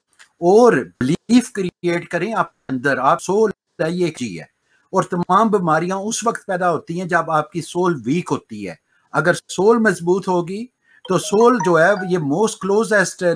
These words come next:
link है जो खुदा के साथ है, जहां हमने जाना है। तो इसको मजबूत करें, इसको मजबूत कर, जो ही करेंगे आप, आपकी बॉडी के सेल्स को बड़े स्ट्रॉन्ग मैसेजेस मिलेंगे,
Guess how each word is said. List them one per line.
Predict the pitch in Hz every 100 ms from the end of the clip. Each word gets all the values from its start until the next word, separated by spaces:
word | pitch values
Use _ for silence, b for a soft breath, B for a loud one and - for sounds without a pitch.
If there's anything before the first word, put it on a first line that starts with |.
| 117
link | 135 226 202
है | 180
जो | 160
खुदा | - 131 131
के | 151 127
साथ | - 98 87 85
है, | - _ _ _ -
जहां | 131 147 170
हमने | 165 147
जाना | 123 113 107 98
है। | 85 b b b -
तो | 190 -
इसको | 247 226
मजबूत | 175 131 113 147 185
करें, | 202 196
इसको | 202 - 175
मजबूत | 131 101 135 208
कर, | - 180 170 175 - 139
जो | 208 220
ही | 247
करेंगे | 208 190 190 190
आप, | 165 180 160
आपकी | 160 -
बॉडी | 139 120 131 175
के | 175
सेल्स | - 147 156 -
को | 190 180 B B 113
बड़े | 151 185
स्ट्रॉन्ग | - 202 196 190
मैसेजेस | 165 - 131 120 104 -
मिलेंगे, | 104 87 78 -